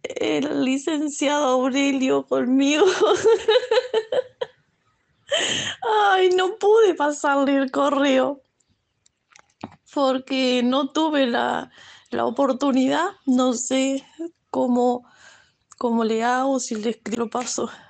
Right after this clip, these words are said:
al otro número o cómo hacer, porque no, para no estar molestando.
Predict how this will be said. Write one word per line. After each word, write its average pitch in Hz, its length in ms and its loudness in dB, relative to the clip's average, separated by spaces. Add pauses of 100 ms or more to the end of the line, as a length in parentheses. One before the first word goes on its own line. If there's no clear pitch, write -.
(120)
al 247 200 -4
otro 254 300 0
número 339 520 0 (840)
o 262 180 -2
cómo 247 300 -2
hacer, 269 340 -4
porque 247 240 -4
no, 233 280 -4 (320)
para 233 240 -2
no 247 120 0
estar 254 280 -4
molestando. 240 800 -2